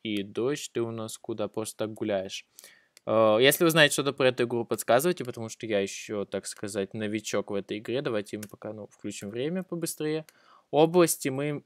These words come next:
э, что случилось? А, это я тебя. Мы им выделим, так, э, домашнюю область. Расширим, наверное, знаете, вот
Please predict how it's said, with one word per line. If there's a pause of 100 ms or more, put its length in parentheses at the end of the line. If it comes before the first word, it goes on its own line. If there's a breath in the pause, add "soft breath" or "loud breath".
(140)
э,
что
случилось?
А,
это
я
тебя. (840 soft breath)
Мы
им
выделим, (600)
так,
э,
домашнюю
область. (500)
Расширим,
наверное,
знаете,
вот